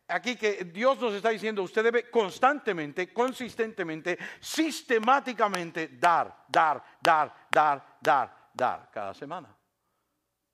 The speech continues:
Ah, usted dice, pero a mí me pagan cada dos semanas. Sencillo.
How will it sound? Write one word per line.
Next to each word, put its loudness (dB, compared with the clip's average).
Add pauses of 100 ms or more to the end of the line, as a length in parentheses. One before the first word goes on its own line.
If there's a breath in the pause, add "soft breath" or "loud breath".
(460)
Ah, -10
usted -12
dice, -14
pero -12
a -8
mí -16
me -12
pagan -4
cada -2
dos -10
semanas. -16
Sencillo. -20